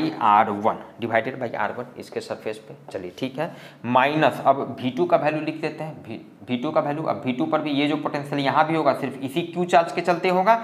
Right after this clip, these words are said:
तो ये क्यू charge के चलते वहाँ पर potential कितना हो जाएगा, के क्यू divided by, इसके center से ये distance कितना है, मतलब ये radius कितना है, आर टू, तो के क्यू by R two equals to V,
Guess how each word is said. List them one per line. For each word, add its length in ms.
तो 60
ये 60
क्यू 200
charge 260
के 80
चलते 280
वहाँ 200
पर 140
potential 440
कितना 260
हो 100
जाएगा, 220
के 420
क्यू 200
divided 440
by, 100
इसके 240
center 380
से 120
ये 140
distance 380
कितना 280
है, 200
मतलब 180
ये 160
radius 300
कितना 300
है, 280
आर 220
टू, 220
तो 80
के 220
क्यू 240
by 160
R 240
two 200
equals 480
to 160
V, 140